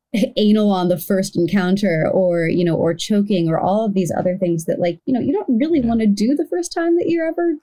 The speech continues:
Speaker 1: naked with somebody. Um, you know,
Speaker 2: For
Speaker 1: they're
Speaker 2: sure.
Speaker 1: coming out, like,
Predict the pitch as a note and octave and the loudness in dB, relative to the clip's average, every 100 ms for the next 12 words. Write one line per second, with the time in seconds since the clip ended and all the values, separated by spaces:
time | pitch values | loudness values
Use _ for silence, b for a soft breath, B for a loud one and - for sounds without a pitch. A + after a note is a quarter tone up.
0 | _ - D4+ F4 F#4 - F4+ F#4+ F#4+ F#4+ | _ -2 -2 -2 -2 -2 0 0 -2 -4
1 | B B B B - A#3 A3 - G#3+ G3+ | B B B B -2 0 2 2 2 2
2 | G3+ B3+ - C4+ A3 G3+ E3 D#3 D#3+ - | 2 2 2 2 4 4 2 0 0 0
3 | G3+ E3+ E3+ - - | 0 2 0 -6 -16